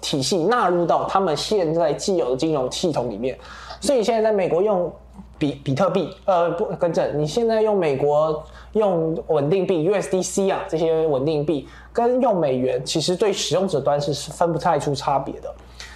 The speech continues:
那还有其他法制化的做法，就是把整个加密货币的经济活动纳入到整个法律可以做管制，甚至收税的地方。所以这是现在很多其他国家，例如巴哈马，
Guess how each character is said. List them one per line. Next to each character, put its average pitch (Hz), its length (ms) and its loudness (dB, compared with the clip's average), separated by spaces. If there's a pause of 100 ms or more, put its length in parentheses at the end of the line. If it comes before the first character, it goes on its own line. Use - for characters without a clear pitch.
那 208 220 4
还 208 160 4
有 233 100 4
其 190 200 -2
他 214 140 4
法 151 200 2
制 185 160 0
化 185 220 4
的 170 60 -2
做 190 140 2
法， 139 160 0
就 180 120 -2
是 196 60 0
把 170 180 0
整 147 120 -2
个 135 80 0
加 202 220 0
密 208 140 2
货 190 160 2
币 175 100 0
的 151 60 2
经 170 120 2
济 165 160 2
活 143 160 0
动 143 220 2 (300)
纳 226 280 2
入 202 220 2
到 170 400 0
整 139 300 0
个 143 160 0
法 - 300 0
律 185 200 2
可 - 180 0
以 156 80 2
做 156 240 0
管 123 300 -2
制， 151 260 -2 (240)
甚 165 200 0
至 151 100 0
收 185 260 0
税 180 280 0
的 - 80 -6
地 127 120 -4
方。 - 160 -10 (220)
所 254 80 0
以 233 40 0
这 240 140 4
是 208 120 2
现 226 120 0
在 208 80 2
很 139 140 0
多 165 140 0
其 143 240 -4
他 180 160 0
国 127 200 -2
家， 151 380 0
例 233 80 0
如 196 100 2
巴 220 160 4
哈 233 160 2
马， 196 200 2